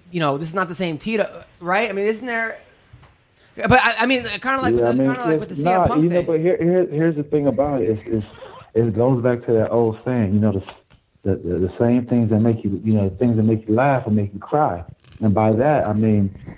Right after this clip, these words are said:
Speaker 2: you know, he was so good at, at just, you know, being able to, uh, just being able to, um,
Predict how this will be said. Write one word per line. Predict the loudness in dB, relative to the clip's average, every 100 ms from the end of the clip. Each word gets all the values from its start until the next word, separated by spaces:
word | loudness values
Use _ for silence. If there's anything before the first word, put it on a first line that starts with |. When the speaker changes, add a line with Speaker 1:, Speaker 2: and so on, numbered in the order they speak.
| -16 -8 -2
Speaker 2:
you |
know, | 0 2 0 -4 -10
he | 0 2
was | 2 0
so | 2 2 2
good | 0 0 2 0 -2 -8 _ -20 _ _ -6
at, | 0 2 2 -2 -12 -2
at | 0 0 0
just, | 2 2 -2 -18 _ _ _ _ _ _ _ _
you | 0
know, | 2 2
being | 2 2 2
able | 2 2
to, | 0 0 0 0 -4 -10 -20 -16 -12 -12 -14 -18 -20 -20 -10 -2
uh, | 2 4 4 2 -2 -10 _ _ _
just | -6 0
being | 4
able | 4 4 2
to, | 2 2 2
um, | 2 2 0 -2